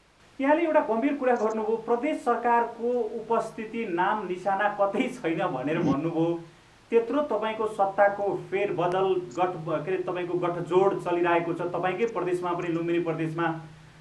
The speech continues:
तपाईँको एउटा पक्षले अर्को पक्षलाई पराजित गर्नका लागि गठजोड चलिरहेको छ। उहाँहरूकै बुटोलमा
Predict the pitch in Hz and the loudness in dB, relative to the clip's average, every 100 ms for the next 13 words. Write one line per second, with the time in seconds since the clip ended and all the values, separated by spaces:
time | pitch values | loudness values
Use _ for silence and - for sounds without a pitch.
0 | - 143 170 175 170 165 160 160 160 - | -10 -4 -2 0 0 0 0 -2 -2 -6
1 | 170 165 160 160 160 147 165 160 156 156 | -2 0 0 -2 -4 -2 0 0 2 2
2 | 156 160 156 156 156 156 156 151 143 151 | 2 0 0 0 2 2 2 2 0 -2
3 | 156 165 160 156 156 156 156 165 156 - | 0 -4 -2 -2 0 -2 -2 -6 -8 -10
4 | - - - 208 226 262 - 269 165 196 | -20 -20 -6 4 4 4 0 -4 -4 0
5 | 226 240 240 | 4 4 4